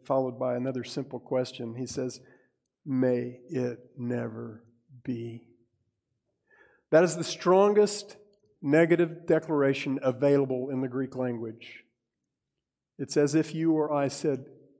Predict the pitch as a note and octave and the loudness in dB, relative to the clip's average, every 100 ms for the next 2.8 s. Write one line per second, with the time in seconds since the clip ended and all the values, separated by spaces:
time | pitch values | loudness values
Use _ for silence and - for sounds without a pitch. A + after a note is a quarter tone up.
0 | _ _ _ - C3 A#2+ - - B2+ - | _ _ _ -16 -12 -12 -14 -20 -20 -20
1 | _ _ G#3+ - - _ _ _ _ _ | _ _ -14 -14 -20 _ _ _ _ _
2 | _ _ _ _ _ - D3+ | _ _ _ _ _ -14 -14